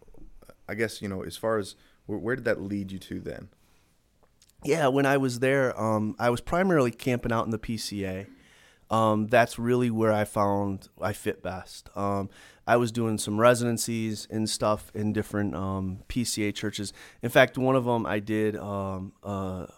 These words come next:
Speaker 2: what they called an internship, but it was a little bit more than just your basic intro internship. But it was in, uh, Ellerbe, North Carolina, which is in the hills of North Carolina, First Presbyterian Church. I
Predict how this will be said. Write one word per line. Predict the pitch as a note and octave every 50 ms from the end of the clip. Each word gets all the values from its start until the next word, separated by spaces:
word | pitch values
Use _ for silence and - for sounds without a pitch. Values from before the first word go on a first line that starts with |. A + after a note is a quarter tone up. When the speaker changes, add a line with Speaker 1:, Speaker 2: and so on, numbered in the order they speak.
| - - - - G#2
Speaker 2:
what | A2+
they | G#2+ G#2
called | - - - E3+ D#3 A#2
an | A2 E2+
internship, | A#2+ B2+ B2 - - G#2 G2+ - - G2+ G2 G2 -
but | G2+ G2+ -
it | - - - - - _ _
was | - A#2
a | A2+ A#2
little | A#2+ B2 A2+
bit | A2 -
more | G2+ G#2 G#2 G#2+ G#2+
than | G#2 G2+
just | G2+ G#2 G2+ - -
your | G2 F#2+
basic | F#2 G2+ G2 G2+ - - F#2+ F#2 - -
intro | G#2 A2 G#2+ - - G2+ F#2 F#2+ F#2 F2+ - - _ -
internship. | G#2 G#2+ G#2+ - G2 F#2+ F#2+ F#2 - F#2+ F#2+ F#2 -
But | - F2+ F#2+
it | G2+
was | G2+ G2+ G2 F#2+
in, | G2+ G2 G2 G2
uh, | F#2 F#2 F#2 - - - _ _ -
Ellerbe, | A#2 C3 C3+ B2+ A#2 A2+
North | A2 A2 G#2+ G#2+ -
Carolina, | - G#2 G#2 G#2 G2+ G2+ G2+
which | F#2+ - G#2+
is | G2+ G2
in | G#2 G2+
the | G2 F#2 - - - - - -
hills | D3 C#3 B2 A#2+ A2
of | G#2+ G2+
North | G#2+ G#2+ G#2 - -
Carolina, | - G#2 G2+ G2+ G2+ G2+ G2 - - - - - - - _
First | - C3 B2+ - -
Presbyterian | - A#2 A#2 - A2 - A2+ A2 G#2+ G2+
Church. | - G2+ - - _
I | - A#2 B2+ C3+ C3+ C3